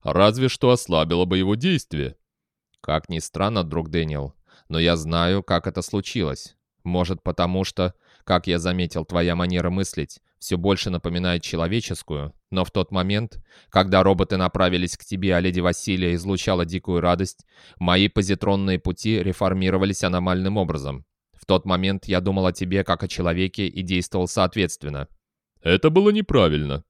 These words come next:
«Я знаю. И всё-таки, если бы это случилось снова, я уверен,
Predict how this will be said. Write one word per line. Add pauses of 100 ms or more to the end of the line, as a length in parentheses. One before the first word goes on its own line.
(500)
«Я
знаю. (320)
И
всё-таки,
если
бы
это
случилось
снова, (100)
я
уверен,